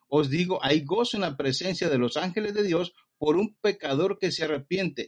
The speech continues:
O sea, cuando nosotros realizamos algo aquí, y lo más importante es cuando nos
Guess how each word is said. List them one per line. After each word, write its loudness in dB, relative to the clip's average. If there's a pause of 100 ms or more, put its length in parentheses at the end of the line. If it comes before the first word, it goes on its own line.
O -12
sea, -4 (1040)
cuando 4
nosotros 2
realizamos 0
algo 2
aquí, -2
y 4
lo 2
más 0
importante -2
es -2
cuando -4
nos -6